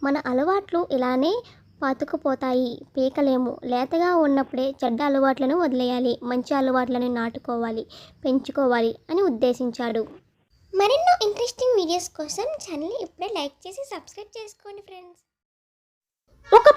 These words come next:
పల్లెలో ఒక ముసలి పిసినారి అంటే డబ్బు దాచుకోవడం తప్ప ఖర్చు పెట్టడం ఇష్టం లేనివాడు ఉండేవాడు. అతని ఇంటి వెనక చిన్న తోట ఉండేది. తన దగ్గరున్న బంగారు నాణాలను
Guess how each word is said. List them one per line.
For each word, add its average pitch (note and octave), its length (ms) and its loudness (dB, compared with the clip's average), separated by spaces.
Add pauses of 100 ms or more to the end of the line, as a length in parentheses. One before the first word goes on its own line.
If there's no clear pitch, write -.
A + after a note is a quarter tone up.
పల్లెలో E4+ 580 12
ఒక E4+ 160 4
ముసలి G#4+ 540 8
పిసినారి E4 400 6
అంటే B3+ 360 4
డబ్బు A3+ 360 6
దాచుకోవడం G4 600 8
తప్ప C4+ 320 6
ఖర్చు A#3+ 400 2
పెట్టడం F#4 640 8 (120)
ఇష్టం D#4 360 6
లేనివాడు C#4+ 460 10
ఉండేవాడు. A3+ 640 8 (380)
అతని B4 220 10
ఇంటి C#4+ 300 8
వెనక G#4 540 8
చిన్న D4+ 160 6
తోట C#4+ 320 4
ఉండేది. A#3+ 500 6 (340)
తన G#4 180 10
దగ్గరున్న A#4+ 540 10
బంగారు D#4 480 8
నాణాలను C#4 600 8